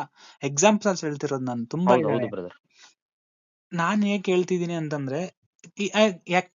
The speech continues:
Speaker 1: ಕ್ಯಾಸ್ಟ್ ಎಂತಕ್ ಅಡ್ಡ ಬರುತ್ತೆ ಲವ್ ಅಲ್ಲಿ ಅಂತ ನಂಗೆ ಅರ್ಥ ಆಗ್ತಿಲ್ಲ.
Speaker 2: ಇಲ್ಲ, ಇಲ್ಲ, ಇದು ನನ್-, ನಾವು ಎಜುಕೇಟೆಡ್ ಪೀಪಲ್ ಮೆಚೂರ್ಡ್ ಆಗಿ ಥಿಂಕ್ ಮಾಡ್ತೀವಿ ಬ್ರದರ್, but ಇದು ವಿಲೇಜ್ ಲೆವೆಲ್ ಅಲ್ಲ.
Speaker 1: ತುಂಬಾ
Speaker 2: ಹೊಸಪೇಟೆ ಹತ್ರ
Speaker 1: ವಿಲೇಜಾ
Speaker 2: ಒಂದು
Speaker 1: ನಿಮ್ದು?
Speaker 2: ಹಳ್-, ಆ, ಹೌದು, ಹೊಸಪೇಟೆ ಪಕ್ಕ ಒಂದು ಹಳ್ಳಿ ನಮ್ದು.
Speaker 1: ಓಕೆ.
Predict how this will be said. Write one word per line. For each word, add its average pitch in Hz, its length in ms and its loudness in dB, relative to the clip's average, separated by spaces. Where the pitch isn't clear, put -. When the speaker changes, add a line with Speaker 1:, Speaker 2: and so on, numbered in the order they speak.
Speaker 1:
ಕ್ಯಾಸ್ಟ್ 226 380 6
ಎಂತಕ್ 226 280 4
ಅಡ್ಡ 165 160 6
ಬರುತ್ತೆ 160 460 2
ಲವ್ 160 240 2
ಅಲ್ಲಿ 147 160 2
ಅಂತ 139 180 -6
ನಂಗೆ 139 220 -4
ಅರ್ಥ 120 180 -8
ಆಗ್ತಿಲ್ಲ. 127 320 -12
Speaker 2:
ಇಲ್ಲ, 160 220 2
ಇಲ್ಲ, 139 200 2
ಇದು 120 280 -2
ನನ್-, 117 360 0
ನಾವು 147 640 2
ಎಜುಕೇಟೆಡ್ 135 560 0
ಪೀಪಲ್ 143 260 -2
ಮೆಚೂರ್ಡ್ 139 420 0
ಆಗಿ 147 120 0
ಥಿಂಕ್ 143 240 -2
ಮಾಡ್ತೀವಿ 131 360 -2
ಬ್ರದರ್, 117 300 0
but 131 260 -4
ಇದು 123 140 -2
ವಿಲೇಜ್ 135 420 2
ಲೆವೆಲ್ 131 280 0
ಅಲ್ಲ. 120 220 -2
Speaker 1:
ತುಂಬಾ 220 400 6
Speaker 2:
ಹೊಸಪೇಟೆ 220 120 10
ಹತ್ರ - 20 8
Speaker 1:
ವಿಲೇಜಾ 151 280 4
Speaker 2:
ಒಂದು 135 100 -4
Speaker 1:
ನಿಮ್ದು? 117 200 2
Speaker 2:
ಹಳ್-, - 380 -8
ಆ, 131 180 0
ಹೌದು, 127 180 -2
ಹೊಸಪೇಟೆ 127 300 -4
ಪಕ್ಕ - 200 -4
ಒಂದು 139 180 0
ಹಳ್ಳಿ 120 220 -2
ನಮ್ದು. 113 540 -6
Speaker 1:
ಓಕೆ. 143 460 -6